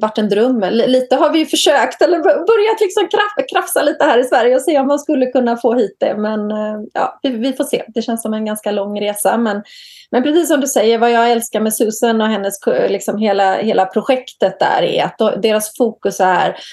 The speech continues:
"What is right about you?" Det är liksom, man tittar på, verkligen på gåvorna och man tittar på vad, vad är grund och botten, och så bygger vi från det. Eh, och det tycker jag allmänt med, med enneagrammet och min egna resa, att när jag väl började liksom sluta fokusera på allt som är fel och försöka sluta göra det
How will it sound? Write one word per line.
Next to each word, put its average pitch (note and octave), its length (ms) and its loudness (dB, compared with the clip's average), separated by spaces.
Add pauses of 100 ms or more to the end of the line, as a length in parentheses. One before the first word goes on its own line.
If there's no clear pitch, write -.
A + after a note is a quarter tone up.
(160)
"What G#3+ 200 0
is F#3 140 -4
right F3+ 300 -2
about - 320 -2
you?" - 160 -6 (680)
Det G3+ 200 0
är F3 60 0
liksom, F#3 460 -2
man G3+ 140 0
tittar A3 300 -2
på, F3+ 140 -6
verkligen F#3 460 0
på E3+ 80 -10
gåvorna F#3 560 2
och F#3 60 2
man F#3 160 0
tittar - 360 -6
på F3 280 -2
vad, F#3+ 260 0
vad G#3+ 220 2
är - 80 -2
grund F3+ 340 0
och F3+ 60 -2
botten, F#3 420 -2
och F#3 80 -2
så F#3+ 100 -2
bygger F3 380 -2
vi F3+ 140 0
från F3 240 -4
det. F3+ 280 -4 (540)
Eh, F3 220 -4
och F#3+ 140 0
det G#3+ 100 0
tycker C#4 260 0
jag G3+ 100 2
allmänt F#3+ 540 0
med, F#3+ 260 0 (420)
med G3 220 -2
enneagrammet F#3 800 -2
och G3 100 0
min G3 160 -2
egna G3 400 0
resa, F#3 440 0
att F#3 140 -2
när G3 120 -2
jag G#3 220 0
väl A3+ 340 2
började G3 360 0
liksom F#3 340 -2
sluta G#3 380 -2
fokusera G#3 480 -2
på F#3+ 80 0
allt E3+ 180 0
som F3 160 -8
är F3+ 40 -4
fel G3+ 480 0
och F#3 100 -2
försöka F#3 320 -4
sluta A#3 540 0
göra A3 320 2
det F#3 260 0